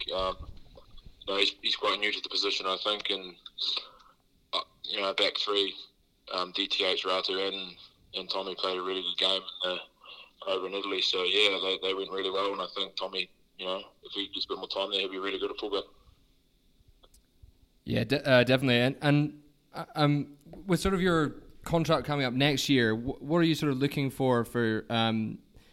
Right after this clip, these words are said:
Speaker 2: you know, the next years ahead? Are you, are you looking to, to stay in Glasgow? Are you pretty, pretty settled there?
Speaker 1: Yeah, ideally I'd,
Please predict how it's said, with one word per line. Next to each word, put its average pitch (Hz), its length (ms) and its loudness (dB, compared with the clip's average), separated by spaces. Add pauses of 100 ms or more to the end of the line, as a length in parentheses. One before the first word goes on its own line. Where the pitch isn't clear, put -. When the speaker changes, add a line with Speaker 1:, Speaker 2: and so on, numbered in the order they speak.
(220)
Speaker 2:
you - 80 -2
know, 113 160 4
the 113 140 2
next 127 400 2
years 120 200 4
ahead? 117 260 2
Are 113 40 2
you, 120 240 2
are 123 60 -2
you 123 120 2
looking 131 380 2
to, 120 460 2
to - 180 -6
stay 127 260 4
in 139 80 4
Glasgow? 139 300 4
Are - 20 6
you 139 80 6
pretty, 139 240 4
pretty 131 240 2
settled 139 400 2
there? 156 240 4 (1300)
Speaker 1:
Yeah, 143 100 4 (300)
ideally 113 180 -2
I'd, 104 260 2